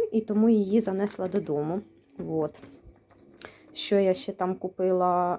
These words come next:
Е, занесла ще додому рукавиці. Тут, е, десять па-, десять пар, про-, а, п'ять пар про всяк випадок на п'ятдесят гривень я взяла. М, десять гривень пара. Скотч нам потрібен малярний, одна штучка, двадцять гривень.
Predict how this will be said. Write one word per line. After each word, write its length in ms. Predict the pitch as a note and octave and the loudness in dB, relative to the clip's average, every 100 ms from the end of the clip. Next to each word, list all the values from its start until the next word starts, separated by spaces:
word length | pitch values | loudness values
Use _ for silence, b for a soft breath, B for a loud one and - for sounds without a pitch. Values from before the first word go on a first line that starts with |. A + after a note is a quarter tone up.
| - | -2
Е, 340 | F#3 F#3 F#3 | -2 0 0
занесла 420 | F#3 G3 F#3+ - F3+ | 0 0 -2 -4 -8
ще 180 | - | -8
додому 380 | F3 F3 F3+ F3+ | -6 -4 -2 0
рукавиці. 720 | A3 A#3 A3 F#3+ F3 - B3+ C4 | -2 -2 -2 0 -2 -2 -4 -4
Тут, 440 | - G#3+ A#3 A#3 - _ - | -2 2 2 0 -10 _ -6
е, 360 | F3+ F3+ F3 | -4 0 0
десять 360 | F3 A3+ A#3 G#3+ _ _ | 0 -2 -2 -6 _ _
па-, 200 | E3 E3 G3 | -4 -2 -2
десять 460 | F#3+ C4 G3 - | 2 2 0 -2
пар, 180 | B3+ F#4 - | 0 -2 -4
про-, 140 | G#3+ | -6
а, 160 | - G3+ | -2 -2
п'ять 440 | - A#3+ G3+ - | -2 2 2 2
пар 180 | - E3 - | -2 -4 -4
про 120 | F#3 | -6
всяк 300 | - F3+ F#3+ | -4 -4 -4
випадок 500 | F#3+ A#3 F4+ F4+ E4 B B B - | -6 0 0 0 -4 B B B -2
на 520 | G#3 A3 C4 C4+ C4+ C4+ | 2 4 6 4 4 2
п'ятдесят 480 | G3+ F#3 G3 A3 G#3+ | -4 -4 -2 0 0
гривень 480 | E3+ E3 D3 D3 D3 | 0 -4 -4 -6 -8
я 120 | D3 | -8
взяла. 440 | D3+ D3+ D3 D3+ D3+ - - - | -8 -8 -6 -6 -8 -14 -14 -4
М, 420 | F#3 F#3+ F#3 F#3+ | -2 0 2 2
десять 280 | A#3+ A#3 G3+ | 0 0 0
гривень 320 | F#3+ F#3 F3+ | 0 -2 -4
пара. 320 | - C#3 D#3 B B B B | -4 -6 -6 B B B B
Скотч 680 | - - - G3 A#3 - - _ | -8 -4 2 4 2 -2 -14 _
нам 220 | B3 B3+ | -2 0
потрібен 460 | A#3+ C4 C4 B3 B3+ | 0 -2 -2 4 6
малярний, 800 | C4 C4 C4 C4+ C4+ C#4 D4+ D#4+ | 6 6 4 2 2 0 -2 -4
одна 280 | G#3 G#3 G#3+ | -6 -2 -4
штучка, 480 | A3 - A#3 - B3+ | -4 -6 -6 -4 -4
двадцять 460 | G3+ G3 G3+ G3+ | 0 -2 0 -4
гривень. 520 | F#3+ G3 G3 G3 C4+ | -2 -2 0 2 2